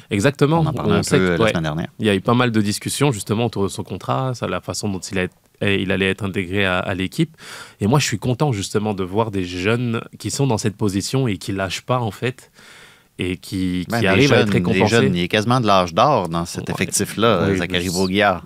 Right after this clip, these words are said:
Speaker 1: Oui, ça, je dis jeune, parce
Speaker 2: Oh,
Speaker 1: que
Speaker 2: nous, on est vieux,
Speaker 1: c'est ça,
Speaker 2: là.
Speaker 1: c'est ça.
Speaker 2: Hum,
Speaker 1: Je,
Speaker 2: ta
Speaker 1: je
Speaker 2: vieille cheville.
Speaker 1: Ouais, très, très vieille cheville. Et, euh, <laughs> et, et du coup, euh, bah, c'est ça. Je, moi, je suis content de le voir, justement, euh,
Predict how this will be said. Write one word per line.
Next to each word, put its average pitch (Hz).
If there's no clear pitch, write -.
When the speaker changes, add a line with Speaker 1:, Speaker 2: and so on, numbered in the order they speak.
Speaker 1:
Oui, 95
ça, -
je 82
dis 85
jeune, 95
parce -
Speaker 2:
Oh, -
Speaker 1:
que 82
Speaker 2:
nous, 90
on 78
est 78
vieux, 78
Speaker 1:
c'est 82
ça, -
Speaker 2:
là. 82
Speaker 1:
c'est -
ça. -
Speaker 2:
Hum, 87
Speaker 1:
Je, -
Speaker 2:
ta 82
Speaker 1:
je 67
Speaker 2:
vieille 82
cheville. 90
Speaker 1:
Ouais, -
très, -
très -
vieille 90
cheville. 82
Et, 107
euh, 117
<laughs> -
et, 120
et 113
du 113
coup, 190
euh, 104
bah, 110
c'est 127
ça. 143
Je, 92
moi, 117
je 131
suis 117
content 127
de 131
le 107
voir, 104
justement, 101
euh, 87